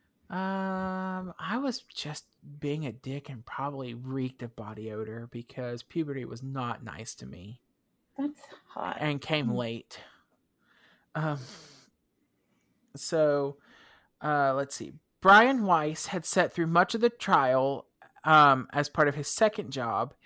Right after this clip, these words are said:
Speaker 1: He provides commentary for a Houston television station about pro-, high-profile trials, and he found himself outraged by, outraged by the prosecution's portrayal of Wright and what he called, quote, "her blatant attempts to mislead the jury with myths,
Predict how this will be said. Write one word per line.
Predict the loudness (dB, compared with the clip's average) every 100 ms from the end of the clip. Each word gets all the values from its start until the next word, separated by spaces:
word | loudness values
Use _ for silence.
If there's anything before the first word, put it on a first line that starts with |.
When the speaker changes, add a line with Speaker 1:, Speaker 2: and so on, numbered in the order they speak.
| -20 -20 _
Speaker 1:
He | 0 0
provides | 4 6 6 4
commentary | 0 4 4 2 0 2 2
for | 0 -4
a |
Houston | -2 -6 -4 -10
television | 0 2 4 2 0
station | -2 -2 -2 -4
about | -2 -2
pro-, | 0 0 0 2
high-profile | 4 6 4 0 2 2 2
trials, | 2 4 4 0 -6 -14 _ -20 -20 -20 -20 -8
and | -4
he | 0
found | 4 6 6
himself | 0 4 4 4
outraged | 8 8 8 4 2 2 0
by, | 0 6
outraged | 10 10 8 4 4 0 4
by | 6 6
the | 2 -2
prosecution's | 0 0 0 -2 -2 0 -2 -4
portrayal | -4 2 4 4 2
of | -2
Wright | -2 -2 -2 -6 -16 _ -20 -20 0
and | 6
what | 6 6
he | 0 -2
called, | 4 6 6 2
quote, | 4 6 6 4
"her | 0
blatant | 4 4 4 2
attempts | -2 -2 -4 -6
to | -6
mislead | -6 -2 -4 -4
the |
jury | -2 0 0
with | -2 -4
myths, | 0 0 0 -2 -6